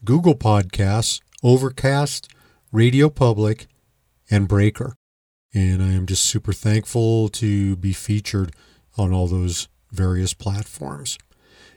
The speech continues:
Episodes can also be found on my website on the media page and on my YouTube channel, YouTube, Verve Coach Gordon.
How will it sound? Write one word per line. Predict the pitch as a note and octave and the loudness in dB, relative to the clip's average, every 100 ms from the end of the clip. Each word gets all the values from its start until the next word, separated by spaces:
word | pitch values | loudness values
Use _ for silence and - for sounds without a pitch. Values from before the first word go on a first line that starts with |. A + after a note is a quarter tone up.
| - | -4
Episodes | A2 - B2 A2+ - | -2 -2 0 0 -2
can | A#2 | -2
also | A#2 A2 B2 | 0 0 -2
be | A2+ | -2
found | B2 A#2+ A#2 | 0 2 2
on | |
my | A2 | 0
website | A2 C#3 - C#3 B2+ | 2 2 0 0 2
on | A#2+ | 2
the | A2 | 2
media | C3 D#3+ D#3+ | 2 4 2
page | D3 D#3 D#3 D#3 - - - - - | 2 2 4 2 -2 -14 -20 -12 -2
and | A#2 A2+ | 0 2
on | A2+ A2+ | 2 2
my | A2 | 2
YouTube | G#2 B2 C#3 - B2+ G2+ | 2 0 -2 -2 -4 -2
channel, | - A#2 A#2 A#2 A2+ - - _ - | -2 0 0 0 -2 -6 -16 _ -4
YouTube, | A#2 A#2+ - A#2 A2+ A2+ G#2 G2+ _ | -2 0 0 0 2 0 -2 -8 _
Verve | G2 G#2 - | -4 -2 -2
Coach | G#2+ F#2+ - | -2 -2 -4
Gordon. | G#2 G#2 A#2+ A#2 | -8 -6 -10 -14